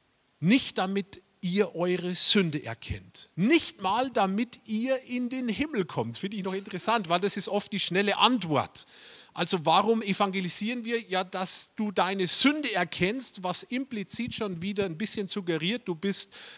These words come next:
ein Sünder und du musst das endlich erkennen und du bist längst nicht so gut, wie du denkst. Und das ist tatsächlich der Fall, aber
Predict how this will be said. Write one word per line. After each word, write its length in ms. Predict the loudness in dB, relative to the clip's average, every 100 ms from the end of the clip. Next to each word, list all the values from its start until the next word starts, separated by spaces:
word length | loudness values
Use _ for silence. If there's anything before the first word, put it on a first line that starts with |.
| -10
ein 100 | -2
Sünder 560 | 2 4 4 2 -4 -6
und 160 | -6
du 80 | -4
musst 260 | -2 0 0
das 120 | -2
endlich 340 | -6 -10 -10
erkennen 640 | -12 -12 -8 -8 -8 -10 -10
und 120 | -10
du 60 |
bist 260 | -10 -8 -8
längst 360 | -8 -6 -4 -4
nicht 160 | -4
so 100 | -4
gut, 280 | -6 -12 -14
wie 80 | -14
du 120 | -14
denkst. 380 | -8 -8 -6 -8
Und 140 | -8
das 120 | -8
ist 240 | -6 -6 -6
tatsächlich 480 | -10 -10 -10 -14 -14
der 160 | -14
Fall, 320 | -8 -6 -6
aber 340 | -10 -8 -6